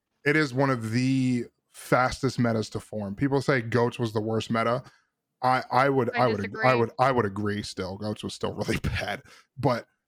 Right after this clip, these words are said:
Speaker 1: Goats took a while to figure out that Goats was the problem. Within the first week, this meta was formed, and it's only, it's played in quick play, it's played in open queue, it's played, not to mention that the fucking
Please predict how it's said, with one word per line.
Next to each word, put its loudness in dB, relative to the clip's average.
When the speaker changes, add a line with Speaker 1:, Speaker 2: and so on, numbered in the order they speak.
Speaker 1:
Goats 2
took 0
a 4
while 4
to -4
figure 2
out 4
that -4
Goats 2
was -6
the -12
problem. -2
Within 2
the 2
first 2
week, -2
this 2
meta 4
was -2
formed, 0
and 4
it's -2
only, 2
it's 0
played 2
in -2
quick -4
play, 0
it's 0
played -2
in -10
open 0
queue, 0
it's -2
played, 2
not 2
to 0
mention 0
that -2
the -8
fucking -4